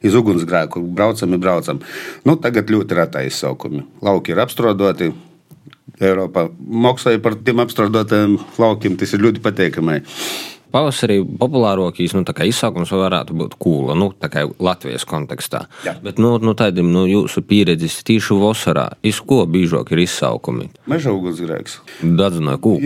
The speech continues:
Speaker 1: Ir
Speaker 2: visi, da?
Speaker 1: Nu, nosacīti mežā cilvēki namāk uzavesties, jis aizbrauc, izdzer aļeņu, nosvīš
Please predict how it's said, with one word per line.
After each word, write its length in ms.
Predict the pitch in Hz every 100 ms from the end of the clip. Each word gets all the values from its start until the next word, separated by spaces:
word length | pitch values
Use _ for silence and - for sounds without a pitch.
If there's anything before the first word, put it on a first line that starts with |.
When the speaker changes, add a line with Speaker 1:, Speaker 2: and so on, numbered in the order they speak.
| 151
Speaker 1:
Ir 80 | 151
Speaker 2:
visi, 280 | 73 - 67
da? 240 | 76 85 85 - - - - -
Speaker 1:
Nu, 420 | 104 117 131 165 175 143 - - -
nosacīti 640 | 127 127 101 107 104 110
mežā 320 | 120 113 98
cilvēki 460 | 95 117 113 95 -
namāk 340 | 117 113 95
uzavesties, 680 | 165 151 120 117 113 104 98 95
jis 300 | 98 101 123
aizbrauc, 540 | 123 104 104 101 -
izdzer 320 | 110 98 98
aļeņu, 320 | 127 131 104 104
nosvīš 400 | 110 104 90